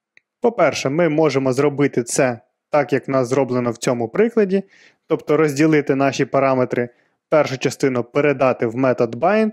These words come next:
ось, наприклад, як число п'ятдесят, воно відповідатиме за параметр x, і другу частину передати вже безпосередньо при виклику функції new func. В цьому випадку друга частина — це от число шістдесят,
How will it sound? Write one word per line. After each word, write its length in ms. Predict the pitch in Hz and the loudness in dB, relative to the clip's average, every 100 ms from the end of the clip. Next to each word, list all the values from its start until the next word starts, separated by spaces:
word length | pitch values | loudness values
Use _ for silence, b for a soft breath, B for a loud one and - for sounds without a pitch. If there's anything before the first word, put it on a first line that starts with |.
| - _ _ _ - | -6 _ _ _ -2
ось, 200 | 160 156 | -2 0
наприклад, 380 | 147 156 143 135 | -2 0 0 0
як 280 | 143 135 - | -2 -2 -6
число 380 | - 143 147 139 | -6 -2 0 0
п'ятдесят, 560 | 143 135 135 135 123 - b b b | 0 -2 0 0 0 -6 b b b
воно 200 | 147 147 | -4 0
відповідатиме 640 | 135 131 139 135 139 135 131 | 0 0 0 2 2 0 0
за 140 | 131 | 0
параметр 580 | 131 135 135 131 139 131 - | 0 0 2 0 -2 -4 -2
x, 320 | 147 - - b b b b - | -4 -4 -14 b b b b 0
і 140 | 233 | 2
другу 320 | 147 226 226 | 2 2 2
частину 420 | 208 180 180 175 147 | 2 0 0 0 0
передати 500 | 151 147 175 180 143 | 0 2 2 2 0
вже 340 | 131 151 170 | 2 2 2
безпосередньо 600 | 139 127 - 147 135 127 | 2 -4 -2 -2 0 -2
при 220 | 147 147 | 0 0
виклику 520 | 127 147 151 139 131 | 2 0 0 -2 -2
функції 580 | 113 143 151 - 139 127 | -2 -2 -4 -4 -2 -2
new 420 | 123 123 143 135 | -4 -2 -2 0
func. 240 | 131 113 98 - _ _ _ _ _ | 0 -2 -4 -20 _ _ _ _ _
В 80 | - | -8
цьому 320 | - 202 156 | 0 0 2
випадку 480 | 143 139 139 - 135 | 0 0 -2 -2 -2
друга 300 | 120 160 127 | 2 0 0
частина — 500 | - 131 - 123 123 - | -4 -4 -2 0 -2 -2
це 340 | - 151 127 | -2 0 0
от 140 | 117 113 - | -2 -6 -12
число 500 | - - 147 - 139 | -10 -6 -4 -2 -2
шістдесят, 640 | - 151 139 160 220 233 | 0 -2 -2 0 2 0